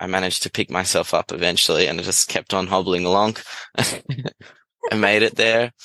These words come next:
Um, the Nepal trip, I remember on day, uh, day nine or day eight for some reason was really hard. Um, it was just a really, it was just all up that day. It was really tough. Um, it was a really long day.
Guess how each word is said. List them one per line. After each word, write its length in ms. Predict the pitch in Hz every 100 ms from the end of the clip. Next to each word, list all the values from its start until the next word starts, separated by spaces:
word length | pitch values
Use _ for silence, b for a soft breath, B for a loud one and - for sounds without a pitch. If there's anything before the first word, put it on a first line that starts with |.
| B _ -
Um, 440 | 107 107 107 101
the 100 | -
Nepal 360 | 123 123 - 170
trip, 260 | - 151 123
I 60 |
remember 400 | 110 107 101 104
on 180 | 101 101
day, 440 | 95 107 104 104 - b b b _ _ _ -
uh, 400 | 113 113 110 - -
day 180 | 139 156
nine 420 | 123 131 135 110
or 160 | 71 113
day 240 | 123 123 113
eight 240 | 120 -
for 100 | -
some 240 | 113 101
reason 280 | 98 98 95
was 200 | 95 101
really 240 | 104 110 104
hard. 420 | 104 95 87 - - -
Um, 320 | 92 90 87
it 60 | 95
was 120 | 95
just 180 | 117 -
a 80 |
really, 380 | 95 110 110 107
it 80 | 101 B B
was 100 | -
just 160 | 127 -
all 360 | - 123 127 113
up 200 | 117 -
that 240 | 123 107
day. 240 | 110 107 107
It 100 | 98
was 180 | 98
really 240 | 110 120 104
tough. 480 | - 104 107 - -
Um, 260 | - 98 95
it 20 |
was 140 | 98
a 80 | 101
really 240 | 113 110
long 280 | 104 98 98
day. 460 | 90 95 92 95